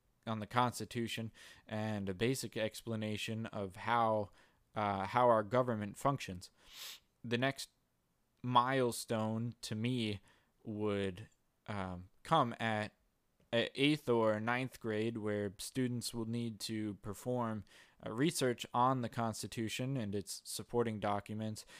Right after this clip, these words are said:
as well as maybe some research on the Founding Fathers and their ideals. Um, and to me, this is something that should be semi-standardized, uh, despite my aversion to standard education,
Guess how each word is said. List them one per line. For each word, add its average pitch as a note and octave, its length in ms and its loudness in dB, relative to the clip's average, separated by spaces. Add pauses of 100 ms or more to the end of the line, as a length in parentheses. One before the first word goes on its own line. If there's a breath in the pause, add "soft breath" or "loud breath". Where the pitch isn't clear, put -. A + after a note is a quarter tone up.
(180 loud breath)
as A#2 320 2
well D3 220 6
as B2 160 2
maybe C3 260 0
some A#2 220 -2
research A#2+ 520 0
on A2 500 -2
the G#2+ 80 -8
Founding A2+ 380 -2
Fathers G#2 520 0
and G2 180 -4
their G2 120 -2
ideals. F#2+ 580 -6 (480 loud breath)
Um, F#2 460 -6 (540)
and A2 360 2
to - 100 -8
me, F3+ 160 4
this D3+ 220 0
is B2+ 80 -2
something B2 380 0
that A2 220 -2
should A2 260 -2
be G2+ 280 -4 (280 loud breath)
semi-standardized, G#2 1600 0 (340 soft breath)
uh, A2+ 140 -10
despite C#3 580 2
my A2 420 -2 (240)
aversion G#2+ 720 2
to F#2 200 -6 (100)
standard G#2+ 440 -4
education, G2+ 680 -4